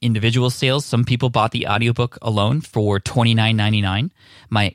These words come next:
ebook was also twenty-nine ninety-nine, but a majority of the people purchased the bundle for forty-four ninety-nine. A major savings,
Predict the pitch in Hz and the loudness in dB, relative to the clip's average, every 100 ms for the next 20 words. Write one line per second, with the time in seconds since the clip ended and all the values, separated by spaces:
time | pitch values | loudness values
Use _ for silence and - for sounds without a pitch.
0 | _ 127 143 120 113 - 107 - 117 143 | _ -6 -4 -2 -2 -2 -4 0 -2 0
1 | 110 98 - 117 104 98 92 92 90 90 | -2 -4 -4 -2 -2 -2 -2 -4 -4 -4
2 | 87 87 95 _ _ _ - _ - 120 | -6 -8 -10 _ _ _ -20 _ -2 0
3 | 107 104 95 117 110 139 127 104 95 - | 2 0 0 0 0 2 0 -2 -4 -8
4 | 95 - 101 131 _ _ _ _ - 113 | -10 -6 -6 -6 _ _ _ _ -4 -2
5 | - 104 - 104 - 113 117 104 - - | -2 -4 -4 -8 -6 -4 -2 -2 -6 -14
6 | _ _ _ _ _ _ - 113 - 131 | _ _ _ _ _ _ -4 -4 0 2
7 | 123 131 127 - 117 113 107 98 98 92 | 4 2 0 -2 0 2 2 0 0 -4
8 | 87 - 120 _ _ _ _ _ _ _ | -6 -10 -14 _ _ _ _ _ _ _
9 | _ _ _ 123 127 170 180 - 175 160 | _ _ _ 0 0 2 -2 -2 -2 -4
10 | - - | -12 -20